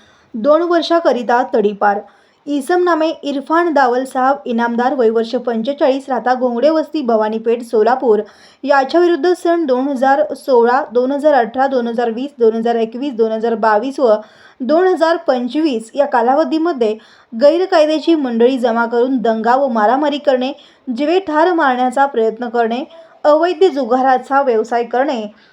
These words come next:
सरकारी नोकरीच्या कामात अडथळा निर्माण करणे यासारखे गुन्हे दाखल असल्याने त्याच्याविरुद्ध जोडभावी पेठ पोलीस ठाणेकडील महाराष्ट्र पोलीस अधिनियम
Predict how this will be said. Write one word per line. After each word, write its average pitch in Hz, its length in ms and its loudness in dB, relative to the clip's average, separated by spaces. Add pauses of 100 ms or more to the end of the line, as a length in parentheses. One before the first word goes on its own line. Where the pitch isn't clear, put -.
(220)
सरकारी 311 520 2
नोकरीच्या 277 560 -2
कामात 247 360 -2 (100)
अडथळा 247 420 -2
निर्माण 302 420 0
करणे 277 400 -2
यासारखे 247 580 -2
गुन्हे 254 420 -4
दाखल 240 400 -4 (120)
असल्याने 269 420 0 (460)
त्याच्याविरुद्ध 330 600 2
जोडभावी 269 520 0
पेठ 339 240 -2
पोलीस 262 480 0
ठाणेकडील 254 460 -4
महाराष्ट्र 277 600 -2
पोलीस 262 480 0
अधिनियम 247 560 -4